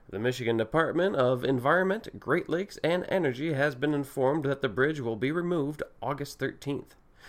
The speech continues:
It was constructed July eighth without the proper permits from either local or state officials. The bridge connects private property to the owner's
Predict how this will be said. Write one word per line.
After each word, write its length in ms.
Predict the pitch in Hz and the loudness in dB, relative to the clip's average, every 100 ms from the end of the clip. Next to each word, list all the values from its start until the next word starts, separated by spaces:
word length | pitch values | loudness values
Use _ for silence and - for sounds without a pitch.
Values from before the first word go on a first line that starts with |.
| - | 0
It 160 | 131 135 | 4 6
was 200 | 139 135 | 4 4
constructed 760 | 143 135 - 175 202 - 127 | 2 0 0 -2 -2 0 -2
July 300 | 135 139 143 | 0 4 4
eighth 340 | - 156 151 | 4 0 0
without 340 | 107 117 151 233 | -4 0 0 0
the 80 | - | -4
proper 380 | 196 185 190 | -2 0 -2
permits 420 | 190 208 175 170 - | -2 0 2 2 0
from 240 | 160 143 - | 0 0 -2
either 360 | 123 151 147 | -2 0 0
local 400 | 139 175 160 143 | 0 -2 -2 -2
or 220 | - 139 | 0 0
state 240 | 135 - 123 | 0 -2 0
officials. 580 | 120 170 180 - - - - - - - - | 0 -2 -2 -6 -10 -18 -20 -20 -20 -20 -18
The 120 | 107 | -16
bridge 380 | 107 147 160 - | 0 4 4 4
connects 340 | 151 151 151 | 2 2 2
private 420 | - 151 185 202 - | -2 2 2 0 0
property 500 | 185 208 - 165 160 | 0 0 -2 -4 -4
to 100 | 160 | 0
the 140 | - - | 0 2
owner's 340 | - 190 190 | 4 4 4